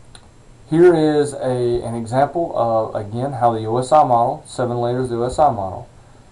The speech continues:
uh, correlate to the T C P I P model. So the application presentation and session layers of the O S I model,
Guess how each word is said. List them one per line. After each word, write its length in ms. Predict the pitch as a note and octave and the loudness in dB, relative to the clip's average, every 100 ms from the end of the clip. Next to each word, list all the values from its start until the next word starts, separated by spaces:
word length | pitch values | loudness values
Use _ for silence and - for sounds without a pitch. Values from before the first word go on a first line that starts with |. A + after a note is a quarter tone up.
| - - - - A#2 A2+ - | -20 -20 -20 -18 -16 -14 -6
uh, 300 | - A2+ A2 - - - - - - - - - - | 0 0 -2 -8 -20 -20 -20 -20 -20 -20 -20 -20 -2
correlate 520 | F3 E3 C#3+ C3+ - | 2 4 4 2 -4
to 120 | C#3+ | -6
the 120 | B2 | -6
T 200 | B2+ C#3+ | -6 -6
C 160 | C3 C3+ | -6 -6
P 140 | C3 | -2
I 120 | B2+ | 0
P 200 | B2 C3 | 0 -2
model. 320 | C3 G2+ G#2 - | -8 -8 -10 -12
So 160 | A2+ | -10
the 80 | A2 | -2
application 560 | A#2+ A#2+ C#3+ C3+ C#3 B2+ | -2 -2 -4 -4 -6 -4
presentation 640 | B2+ B2 A#2+ B2 A#2+ G#2+ | -4 -4 -4 -6 -6 -8
and 160 | G#2 - | -10 -4
session 360 | D3+ D3+ C#3+ | -2 -2 -4
layers 280 | C#3 C3+ C3 | -4 -4 -4
of 80 | A#2 | -4
the 80 | A#2 | -4
O 100 | A#2 | -4
S 140 | A#2 | 0
I 100 | A#2 | 0
model, 460 | A2+ A2 A2+ A2 | 0 0 0 -4